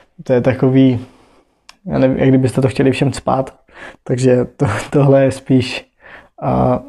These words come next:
spíš je to takovej návod, a jak trošku zredukovat věci ve svém životě, protože fakt ta výhoda toho, že máte víc času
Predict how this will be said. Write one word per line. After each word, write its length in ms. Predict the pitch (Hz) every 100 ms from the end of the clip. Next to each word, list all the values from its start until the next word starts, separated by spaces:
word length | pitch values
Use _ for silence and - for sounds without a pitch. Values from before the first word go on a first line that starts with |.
| 302 -
spíš 220 | - 131
je 80 | 131
to 100 | 127
takovej 320 | 123 131 131
návod, 480 | 127 127 123 120 - _ - - - _ _
a 320 | 131 127 131 135
jak 180 | 131
trošku 340 | - 135 - 131
zredukovat 520 | 131 131 127 131 127
věci 300 | 127 123 131
ve 100 | 123
svém 220 | 117 131
životě, 420 | 131 123 120 135 139 _ _ - _
protože 560 | 143 131 135 135 135 139 - _ _ _ _ _ _ _ -
fakt 320 | - 156 - -
ta 120 | 147
výhoda 360 | 143 135 139
toho, 300 | 135 139 131
že 80 | 135
máte 280 | 131 127 135
víc 260 | 127 123 -
času 480 | - - 131 123